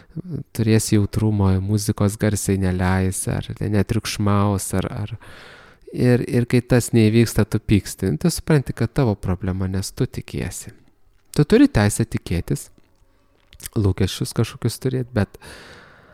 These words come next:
bet gyvenimas toks, kad, e, daugumas žmonių mąsto pagrinde apie save ir, nu, yra kaip yra. Tu turi susitaikyti ir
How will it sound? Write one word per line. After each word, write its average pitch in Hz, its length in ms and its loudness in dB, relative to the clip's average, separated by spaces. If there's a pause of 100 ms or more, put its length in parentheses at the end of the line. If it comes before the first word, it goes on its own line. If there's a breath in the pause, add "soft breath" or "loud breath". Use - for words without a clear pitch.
(200 loud breath)
bet 120 240 0
gyvenimas 123 520 4
toks, 123 320 2
kad, - 320 -2
e, 90 320 2 (760)
daugumas 113 760 0 (540)
žmonių 107 360 0
mąsto 131 440 -2
pagrinde 139 420 -2
apie 139 160 -4
save 139 480 -2
ir, 82 300 -2 (360)
nu, 98 220 -4 (400)
yra 104 240 0
kaip - 260 -6
yra. 131 280 -2 (920 soft breath)
Tu 101 100 0 (380)
turi 104 220 0
susitaikyti 104 960 0
ir 117 80 -4